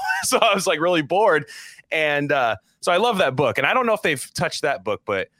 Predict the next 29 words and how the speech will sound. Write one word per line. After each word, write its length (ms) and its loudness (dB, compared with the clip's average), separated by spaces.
I 80 -2
find 240 0
it 80 -6
so 220 -2
sinister 560 -8
that, 640 -2
you 80 -4
know, 180 -2
whatever 380 0
you 80 0
do 120 0
with 120 0
an 80 0
adaptation 580 -2
of 80 -6
somebody's 400 -2
book, 260 -2
like, 140 -2
I 80 0
think 180 -4
we've 140 -4
seen 240 -2
the 80 0
worst 300 -2
of 60 -2
the 80 0
worst 460 -4
so 200 -2
far, 420 0